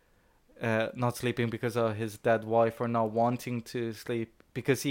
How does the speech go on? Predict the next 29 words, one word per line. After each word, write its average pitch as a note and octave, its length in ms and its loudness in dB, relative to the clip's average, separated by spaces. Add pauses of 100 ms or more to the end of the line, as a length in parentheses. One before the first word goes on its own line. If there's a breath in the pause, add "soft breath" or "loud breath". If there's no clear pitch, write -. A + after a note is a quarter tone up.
(120)
even C#3 200 0
says, B2+ 300 0
like, B2 160 0
"If B2 160 -2
I B2 80 2
were, A#2+ 220 0 (480 loud breath)
uh, A#2+ 300 4
if B2 260 -4
I A#2+ 140 6
could, B2 600 4 (540)
if B2 220 -4
I A#2+ 60 4
w-, A#2 240 2
was A#2+ 180 -4
gonna A#2 220 -2
pick - 360 -2
one A#2+ 200 0
to A#2 120 -8
sleep A#2+ 340 -4
with, A#2 200 0
it A#2+ 40 -4
would A2 180 -6
be A#2 80 -2
you." A#2 380 0
So - 160 -6
it A#2 80 -4
just B2 160 -4
sounds B2+ 300 2
like A#2 280 0